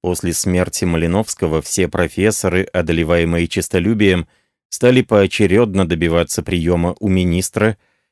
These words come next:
излагая свои взгляды на ведение дел в лицее. Только Будри и Куницын не ездили к нему. Министр хмуро занимался отделкой ногтей и всех отпускал кивком головы,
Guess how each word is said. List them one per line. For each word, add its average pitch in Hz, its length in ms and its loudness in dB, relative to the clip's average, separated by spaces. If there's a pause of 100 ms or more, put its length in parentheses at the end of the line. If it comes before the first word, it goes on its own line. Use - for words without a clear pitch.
(120)
излагая 113 540 4
свои 123 380 2
взгляды 85 720 0
на 85 120 -2
ведение 82 540 0
дел 78 280 -2
в 73 80 -8
лицее. 76 560 -4 (640)
Только 92 280 -2
Будри 95 480 2
и 107 220 -2
Куницын 95 680 0
не 87 140 -2
ездили 76 420 -2
к - 120 -10
нему. 76 340 -4 (540)
Министр 123 560 2
хмуро 117 420 2
занимался 90 600 0
отделкой 90 580 0
ногтей 151 580 0 (380)
и 113 160 2
всех 165 460 0
отпускал 117 560 0
кивком 101 440 0
головы, 76 520 0